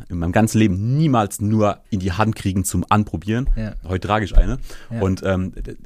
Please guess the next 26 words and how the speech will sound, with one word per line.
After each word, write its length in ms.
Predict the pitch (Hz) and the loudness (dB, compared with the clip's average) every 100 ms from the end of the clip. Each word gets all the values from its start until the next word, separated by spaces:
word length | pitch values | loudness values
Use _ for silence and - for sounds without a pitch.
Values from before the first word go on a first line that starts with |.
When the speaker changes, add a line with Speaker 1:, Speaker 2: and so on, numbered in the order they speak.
| - | -14
Speaker 1:
es 140 | - | -2
hat 240 | 95 - - | -2 -2 -6
mich 200 | 92 - | -6 -4
auf 160 | 87 - | -4 0
monetärer 500 | 113 139 160 139 131 | 2 2 0 2 2
Basis 420 | 127 131 131 - | 2 0 -6 -4
ein 80 | 104 | 0
life-changing, 600 | 107 113 - 117 117 117 | 0 2 2 0 0 -4
aber 300 | 95 95 78 - | -4 -2 0 2
auch 240 | 101 - - - - | 0 0 -12 -20 -20
von 200 | - 101 | -6 0
meinen 240 | 95 92 95 | 2 2 0
Entscheidungen, 720 | 87 85 - 127 123 101 101 | -2 -4 0 2 4 2 0
die 140 | 98 85 | -2 -6
ich 140 | - - | -8 -2
im 140 | 117 | 0
Unternehmen 340 | 110 104 104 95 | 2 0 0 -2
getroffen 420 | 95 - - 92 | 4 4 4 0
habe, 300 | 90 95 92 | -2 -2 -2
ha-, 160 | 90 - | -4 -4
hat, 160 | 92 - 92 | -8 -8 -4
haben 160 | 90 | -4
die 100 | 80 | -2
Investoren 460 | 87 82 - 98 104 | -4 -2 -2 0 -2
dafür 240 | 98 87 | -2 -6
gesorgt, 500 | 82 - 113 104 - | -2 2 4 2 0